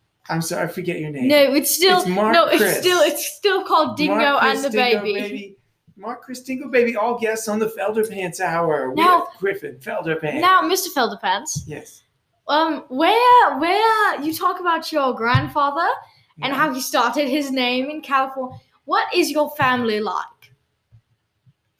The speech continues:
Speaker 1: My family?
Speaker 2: Yes.
Speaker 1: The Felderpantses?
Speaker 2: I assume you have a very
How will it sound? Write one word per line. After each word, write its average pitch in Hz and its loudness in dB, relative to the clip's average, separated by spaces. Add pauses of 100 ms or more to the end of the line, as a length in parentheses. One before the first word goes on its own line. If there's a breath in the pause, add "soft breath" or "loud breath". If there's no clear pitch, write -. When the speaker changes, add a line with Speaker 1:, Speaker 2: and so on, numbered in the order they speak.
Speaker 1:
My 170 -10
family? 285 -8
Speaker 2:
Yes. - -4 (100)
Speaker 1:
The - -6
Felderpantses? 233 -4
Speaker 2:
I 339 4
assume 392 4
you 381 4
have 330 4
a - -6
very 302 2